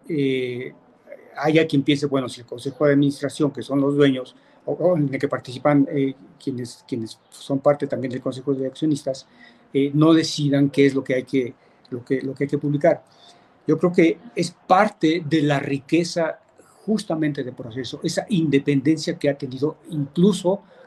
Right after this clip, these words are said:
respecto a sus, a sus dueños. Tú recordarás, eh, Julio,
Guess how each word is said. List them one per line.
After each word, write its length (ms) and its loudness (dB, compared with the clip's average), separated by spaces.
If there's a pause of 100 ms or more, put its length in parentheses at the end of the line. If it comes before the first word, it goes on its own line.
respecto 760 -2 (220)
a 160 -6
sus, 300 -6
a 100 -18
sus 220 -14
dueños. 340 -2 (300)
Tú 100 4
recordarás, 720 4
eh, 480 -4
Julio, 360 0